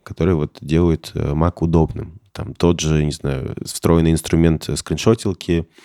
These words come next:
тот же Spotlight, например. И в целом, э,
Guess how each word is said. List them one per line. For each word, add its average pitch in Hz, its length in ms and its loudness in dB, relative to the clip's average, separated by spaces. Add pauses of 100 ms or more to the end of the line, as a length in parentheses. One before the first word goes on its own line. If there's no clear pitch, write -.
(340)
тот 82 160 0
же 71 120 -6
Spotlight, 90 800 0
например. 76 500 -6 (380)
И 98 100 -4
в - 40 -12
целом, 107 440 4
э, 90 380 -2